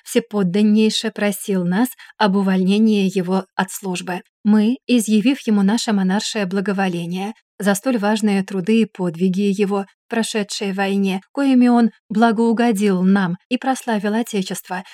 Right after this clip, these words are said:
предводя силы морские, всемилостивейшее снисходим и на сие его желание и прошение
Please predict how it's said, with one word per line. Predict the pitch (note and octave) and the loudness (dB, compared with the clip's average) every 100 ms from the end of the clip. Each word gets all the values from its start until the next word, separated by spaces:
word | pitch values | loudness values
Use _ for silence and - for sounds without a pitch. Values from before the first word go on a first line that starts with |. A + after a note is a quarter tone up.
| - | -8
предводя | A#3+ A3+ B3 A3 G3 | 0 2 2 2 0
силы | F3 A#3 G3+ F#3 | 0 0 0 0
морские, | F#3+ F#3+ - G#3 F#3 F#3 _ | 0 -2 -8 -8 -8 -8 _
всемилостивейшее | - C4 A#3+ G3+ F#3+ - G#3+ A3 G#3+ - A3 G#3 | -6 2 4 6 2 -2 -2 0 0 0 -2 -4
снисходим | - A#3 - - F3+ G#3+ A3+ | 0 0 0 -4 -2 2 2
и | A#3 | 4
на | A3+ | 4
сие | A3 - G#3 F3 G3+ C4+ | 2 -2 -2 0 0 0
его | A#3 G3+ A3 | 0 -2 0
желание | G#3+ G#3 G3 G3 F#3+ F#3 | -2 -2 -2 0 0 0
и | F#3 | -4
прошение | G3+ F3+ - F#3 F3+ F3+ F3+ | -4 -6 -6 -6 -8 -10 -14